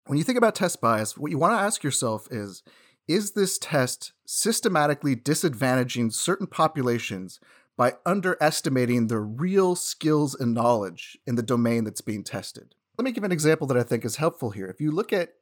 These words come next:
E L L students, right, English language learners, uh, and you give them a math test, studies have shown that these math tests systematically underestimate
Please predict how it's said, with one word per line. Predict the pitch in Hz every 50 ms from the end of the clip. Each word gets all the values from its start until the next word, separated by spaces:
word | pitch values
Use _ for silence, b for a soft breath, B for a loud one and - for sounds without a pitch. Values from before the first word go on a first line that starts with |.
| -
E | 165 170
L | 180 160 151 147
L | 143 139 143
students, | 143 - - - 104 98 85 92 - - -
right, | 113 110 113 -
English | - 131 135 127 117 - -
language | 123 117 120 117 113 104 -
learners, | 98 104 110 107 90 71 - - - - _ _ _ B B B B B B B B B B B _ -
uh, | 123 117 113 113 113 - -
and | 135 131
you | 127 143 147
give | 117 - 156 180 170 151 147
them | 139 135 127 123 120 127 123 - -
a | 120 110
math | 123 147 156 170 185 180 -
test, | - - - 98 - - - - - _ _ _ _ _ _ _ _ _ _ _ _ _ _ _ _ _ _ _ - - -
studies | 113 - - 170 180 226 196 -
have | 165 131
shown | - - 156 147 156 156 156 160
that | 151 120 123 113 110 110 107 - - - b b b b b b b b -
these | 123 139 165 170 175 165 151 - - - -
math | 131 135 151 165 190 202 214 - -
tests | - - - 139 117 113 117 - - - - - _
systematically | - - - - 220 214 - - 196 165 156 156 151 151 160 139 - - 131 143 131 127 123 123 120 117 b b b b b b -
underestimate | 165 180 190 165 156 - 156 160 180 - - - 139 120 110 104 101 101 - - - -